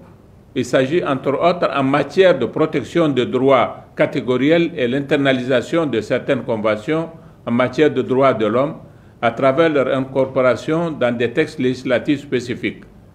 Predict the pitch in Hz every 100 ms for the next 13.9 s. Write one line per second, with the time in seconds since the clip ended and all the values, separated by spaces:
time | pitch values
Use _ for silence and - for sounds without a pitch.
0 | - - - - 131 131 156 143 175 180
1 | 143 131 - 151 143 160 - 127 123 127
2 | 135 156 117 110 175 143 127 123 120 117
3 | 120 151 143 113 107 107 147 156 127 117
4 | - 127 123 156 120 110 139 135 127 131
5 | 131 123 127 120 113 120 113 131 151 147
6 | - - - - - 123 131 160 147 127
7 | - 120 110 131 156 127 123 113 117 101
8 | 95 117 - - - - - 104 120 120
9 | 117 127 120 110 98 107 101 98 123 151
10 | - - - - - 117 113 156 151 135
11 | 139 143 131 - 143 110 104 139 143 -
12 | 127 - 139 139 110 131 110 123 - 110
13 | 101 117 120 92 104 143 151 - -